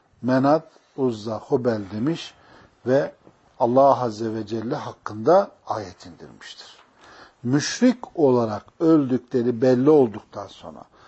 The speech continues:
ne peygambere ne de müminlere onlara tövbe istiğfar etme yakışı kalmaz. Bu nedir? Demek ki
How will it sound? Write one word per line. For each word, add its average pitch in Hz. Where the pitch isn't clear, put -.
ne 175
peygambere 233
ne 196
de 202
müminlere 135
onlara 151
tövbe 156
istiğfar 120
etme 131
yakışı 175
kalmaz. -
Bu 220
nedir? 277
Demek 185
ki 151